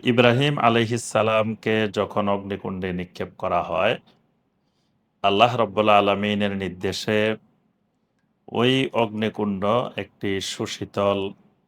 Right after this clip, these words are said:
একটি নিরাপদ বাগানে রূপান্তরিত হয়। আল্লাহ পাক এইভাবে ইব্রাহিম আলাইহিস সালামকে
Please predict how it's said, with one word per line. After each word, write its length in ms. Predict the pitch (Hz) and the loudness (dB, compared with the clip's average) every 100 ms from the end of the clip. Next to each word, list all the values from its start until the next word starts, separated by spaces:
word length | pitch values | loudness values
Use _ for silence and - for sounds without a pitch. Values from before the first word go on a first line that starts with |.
| _ _ _ | _ _ _
একটি 320 | 98 - - | -8 -8 -6
নিরাপদ 640 | 101 101 95 92 98 95 90 _ _ | -2 0 0 -2 -4 -4 -6 _ _
বাগানে 760 | 98 90 95 95 92 90 90 87 | -10 -4 -2 0 -2 -2 -6 -6
রূপান্তরিত 680 | 98 92 95 87 92 92 95 | -8 -6 -8 -6 -10 -8 -8
হয়। 380 | 85 90 107 147 _ _ _ _ _ _ _ _ _ _ _ _ _ _ _ _ _ _ _ | -4 -4 -4 -6 _ _ _ _ _ _ _ _ _ _ _ _ _ _ _ _ _ _ _
আল্লাহ 240 | 120 123 123 | 4 6 6
পাক 220 | 120 110 | 4 4
এইভাবে 460 | 107 123 127 151 151 | 4 4 4 2 2
ইব্রাহিম 520 | 113 110 101 120 120 | 2 4 2 2 0
আলাইহিস 360 | 104 101 101 - | 0 0 -4 -4
সালামকে 760 | 104 101 101 101 - 104 104 | 0 0 0 -4 -2 0 0